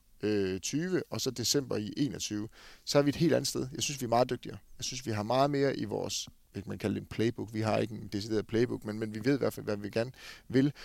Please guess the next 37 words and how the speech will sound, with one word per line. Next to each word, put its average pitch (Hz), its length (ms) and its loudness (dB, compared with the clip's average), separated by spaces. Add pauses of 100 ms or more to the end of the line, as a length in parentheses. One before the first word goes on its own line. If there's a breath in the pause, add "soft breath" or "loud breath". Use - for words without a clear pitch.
(140)
og 104 140 0
vi 120 60 2
er 120 40 4
meget 123 260 6
mere 147 120 4
bevidste 127 420 0
omkring, 131 440 0
når 107 120 -2
vi 101 80 -2
har 107 80 2
Mette 104 200 0
Tranborg 131 360 2
på 107 60 -6
højre 131 180 4
bak, 120 200 4
skal - 120 -6
vi 107 60 -4
spille 113 240 -4
sådan, 127 220 0
når 104 80 -4
vi 104 60 -2
har 107 60 0
Burger 131 340 2
på 101 80 -8
højre 123 160 4
bak, 113 160 2
skal - 120 -6
vi - 20 -8
spille 117 180 -2
sådan, 120 180 -2
når 110 80 -6
vi 101 80 -4
har 104 60 -2
Højlund 127 320 4
på 110 60 -4
højre 120 140 6
bak, 113 160 6